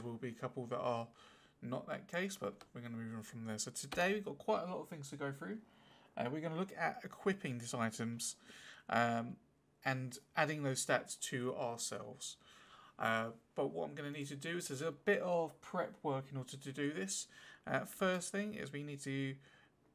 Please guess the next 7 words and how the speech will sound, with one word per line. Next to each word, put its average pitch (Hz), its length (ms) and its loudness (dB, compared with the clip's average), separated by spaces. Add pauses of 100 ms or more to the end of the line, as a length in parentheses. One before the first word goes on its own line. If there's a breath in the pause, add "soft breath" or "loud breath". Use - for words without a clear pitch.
(140)
add 175 140 4
this 170 160 0
stat - 380 4
struct - 500 2 (380 soft breath)
to 127 420 2
our 123 400 6 (300)
player, 139 380 6